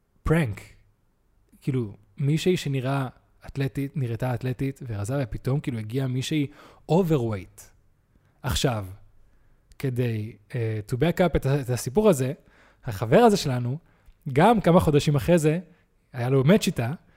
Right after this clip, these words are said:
ונפגש איתה, ואמר לי, "יון, צדקת." כי כשסיפרתי לכם את הסיפור הזה, והראיתי לכם את התמונות שלה ב-, בפרופיל שלה, אמרת, "מה, אתה מגזים? אתה זה? אין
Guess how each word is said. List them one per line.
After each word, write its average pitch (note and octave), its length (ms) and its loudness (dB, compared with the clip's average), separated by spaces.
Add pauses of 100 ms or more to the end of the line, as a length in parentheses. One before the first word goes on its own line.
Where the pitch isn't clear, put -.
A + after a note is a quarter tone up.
(220)
ונפגש A#2 420 4
איתה, D#3+ 300 0 (420)
ואמר B2+ 440 2
לי, C3+ 260 4 (320)
"יון, A#2+ 280 -4 (240)
צדקת." G#2 380 -8 (400)
כי - 80 -20
כשסיפרתי F3 540 2
לכם G#3+ 140 6
את F#3+ 60 8
הסיפור F3+ 360 4
הזה, C3+ 200 2
והראיתי A#2 420 -4
לכם F#3+ 320 2
את C#3+ 100 -6
התמונות C3 320 0
שלה D#3+ 180 0
ב-, B2 240 -2
בפרופיל A#2+ 440 2
שלה, C3+ 280 -2 (540)
אמרת, G#2 160 -6
"מה, D3+ 320 0
אתה B2+ 140 -6
מגזים? C#3+ 680 2
אתה G#2+ 160 -8
זה? E3+ 440 2 (380)
אין C#3 120 0